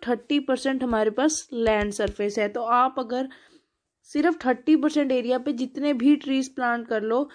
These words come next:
लेकिन जो सेवेंटी परसेंट ओशंस के प्लांट्स हैं वो ज़्यादा ऑक्सीजन प्रोड्यूस करेंगे as compare to the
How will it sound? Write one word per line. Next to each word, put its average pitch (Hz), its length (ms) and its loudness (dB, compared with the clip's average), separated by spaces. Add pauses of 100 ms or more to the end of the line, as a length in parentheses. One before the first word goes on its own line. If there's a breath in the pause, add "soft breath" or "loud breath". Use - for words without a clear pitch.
(300 loud breath)
लेकिन 294 520 4 (160)
जो 302 520 0
सेवेंटी 269 640 0
परसेंट 294 440 2
ओशंस 269 500 0
के 294 140 -6
प्लांट्स 226 500 -2
हैं 196 200 -2 (360 soft breath)
वो 262 260 4
ज़्यादा 220 560 2 (220)
ऑक्सीजन 254 420 -4
प्रोड्यूस 254 380 -4
करेंगे 240 460 -2
as 233 180 0
compare 233 400 0
to 233 180 -2
the 285 160 2